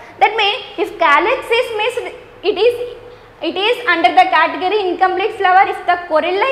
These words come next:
is missed, it is called as incomplete flower. If only having androecium but does not having gynoecium, it is called as incomplete flower. Okay? So, incomplete flower means, examples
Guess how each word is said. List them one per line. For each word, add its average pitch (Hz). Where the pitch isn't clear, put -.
is 523
missed, 359
it 311
is 359
called 320
as 359
incomplete 330
flower. 339
If -
only 427
having 392
androecium 370
but 339
does 311
not 359
having 359
gynoecium, 339
it 330
is 339
called 311
as 349
incomplete 320
flower. 226
Okay? 440
So, -
incomplete 494
flower 311
means, 339
examples 381